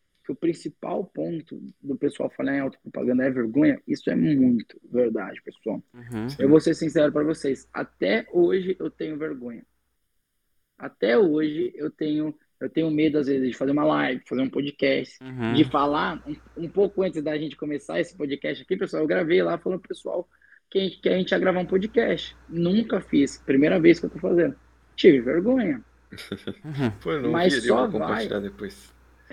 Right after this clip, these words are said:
Speaker 1: <laughs> Só vai lá, só chega lá,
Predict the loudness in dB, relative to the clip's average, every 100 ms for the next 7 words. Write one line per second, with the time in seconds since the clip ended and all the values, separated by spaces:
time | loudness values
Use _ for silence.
0 | -18 -20 -8 -6 -6 -10 -20 -18 -16 -16
1 | -20 _ -6 -2 -2 -4 -4 0 2 0
2 | -4 _ _ _ _ _ _ _ -16 -12
3 | -8 -8 -10 -8 -6 -4 -2 -2 0 0
4 | 0 -2 -6